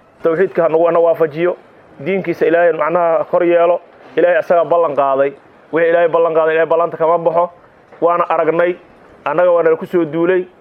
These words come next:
kor iyo hoos nala ka soo weeraray. Wixii dhammayna waxay ku baaba'een muddo yar oo kooban. Ilaahay baa baabi'iyey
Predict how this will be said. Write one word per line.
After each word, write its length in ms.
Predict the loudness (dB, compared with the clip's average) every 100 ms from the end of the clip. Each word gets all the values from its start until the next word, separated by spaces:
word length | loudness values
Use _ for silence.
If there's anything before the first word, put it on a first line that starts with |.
| -20 -6
kor 160 | -2 0
iyo 100 | 2
hoos 160 | 0 0
nala 220 | 0 0
ka 100 | 0
soo 200 | 0 2
weeraray. 400 | 2 2 0 -2 -8 _ -20 -4
Wixii 260 | -2 0 0
dhammayna 460 | 0 0 0 -2 -4 -12 _ _ -2
waxay 320 | 0 0 -2
ku 100 | -6
baaba'een 460 | -2 -2 0 -2 -2
muddo 220 | -2 0
yar 140 | 0 0
oo 120 | 0
kooban. 300 | -2 -4 -6 _ _ -20 -20 -20 -20 _ _ _ -2
Ilaahay 240 | 0 0
baa 160 | 0 0
baabi'iyey 540 | 0 -2 -2 -2 -2